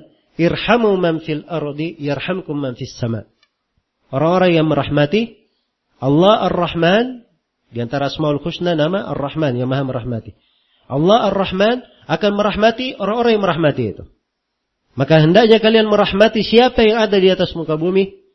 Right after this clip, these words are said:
maka yang di langit akan merahmati kalian. Akan merahmati kalian. Maka inilah yang harusnya kita tebarkan di tengah manusia. Kita tebarkan kecintaan kepada manusia.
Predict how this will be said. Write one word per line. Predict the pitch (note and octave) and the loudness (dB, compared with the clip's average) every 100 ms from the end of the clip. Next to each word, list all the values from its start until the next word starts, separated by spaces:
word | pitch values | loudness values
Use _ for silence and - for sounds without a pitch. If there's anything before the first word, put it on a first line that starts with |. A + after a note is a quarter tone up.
| _ _ | _ _
maka | B2+ C#3+ | -2 2
yang | D3+ C#3+ | 2 2
di | C#3+ | 2
langit | D#3 F3 F3 | 4 2 2
akan | C#3 C3+ | 0 0
merahmati | C3 B2+ C3+ B2 A2+ | 0 -2 -2 -4 -6
kalian. | G#2 F#2 D#2+ - _ _ _ _ _ _ _ _ | -6 -6 -6 -10 _ _ _ _ _ _ _ _
Akan | C#3+ D#3 D3 | 2 4 6
merahmati | D3 C#3+ C3+ D#3+ A3+ - _ _ _ | 4 4 2 2 0 -4 _ _ _
kalian. | - C3 A#2+ F2+ - _ _ _ | 0 2 0 -4 -10 _ _ _
Maka | C3+ D#3 A3+ | -2 2 4
inilah | A3+ G#3 | 6 6
yang | F3 | 6
harusnya | F#3+ G#3 G3+ G#3 G#3 G#3 _ _ _ _ _ | 4 2 4 2 2 -4 _ _ _ _ _
kita | - E3 | -4 0
tebarkan | E3 E3+ F3 F3 E3+ E3 D#3 | 0 2 2 2 2 2 0
di | C#3+ | 0
tengah | D3 D3 D3+ - | 2 2 0 -6
manusia. | B2 C#3+ E3 D#3 D3+ C#3 A#2+ _ _ _ _ _ | -4 0 0 0 0 0 -2 _ _ _ _ _
Kita | - D#3 D#3+ E3 D#3+ - _ _ _ _ _ _ _ | -2 2 4 2 0 -8 _ _ _ _ _ _ _
tebarkan | C#3+ D#3+ E3+ E3+ D#3 | 2 4 4 2 0
kecintaan | - - D#3 D3+ D#3+ D3+ D3 C#3+ - - | -4 -4 -2 0 0 2 0 -4 -12 -10
kepada | C3 D3 C#3+ | -2 0 2
manusia. | D3 E3 E3 - D3+ C#3+ | 2 2 0 2 2 0